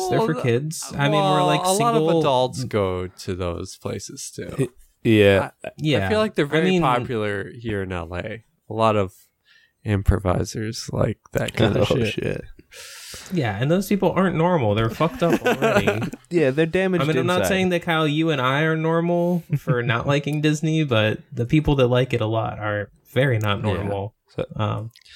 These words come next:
Speaker 1: I think it's supposed to be for families. It's not supposed to be for weird nerds
Speaker 2: Well, I feel
Speaker 1: that
Speaker 2: like
Speaker 1: are, like
Speaker 2: more people like Universal. That's viewed as more normal for some reason. But it's like,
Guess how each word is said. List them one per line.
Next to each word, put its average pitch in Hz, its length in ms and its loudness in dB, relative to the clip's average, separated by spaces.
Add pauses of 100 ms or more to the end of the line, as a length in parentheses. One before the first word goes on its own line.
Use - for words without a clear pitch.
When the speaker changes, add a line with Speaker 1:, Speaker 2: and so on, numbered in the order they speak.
Speaker 1:
I - 40 -20
think 170 180 4
it's 156 120 -2
supposed 202 360 4
to 139 60 -2
be 147 140 4
for 107 140 -4
families. 120 680 -2 (680)
It's - 120 -18
not 170 200 4
supposed 165 200 2
to 147 60 -6
be 135 100 0
for 120 160 -2
weird 127 300 2
nerds 113 340 0
Speaker 2:
Well, 170 160 6
I 180 120 4
feel 254 220 0
Speaker 1:
that 240 100 6
Speaker 2:
like - 20 -4
Speaker 1:
are, 101 60 -4
like 101 140 0
Speaker 2:
more 165 160 2
people 165 360 -4
like 104 260 0
Universal. 95 720 -6 (500)
That's 131 360 2
viewed 110 300 4
as 101 220 2
more 95 180 2
normal 87 460 -2
for - 180 -10
some 95 240 -4
reason. 92 380 -4
But 127 140 4
it's 139 200 -2
like, 127 380 -4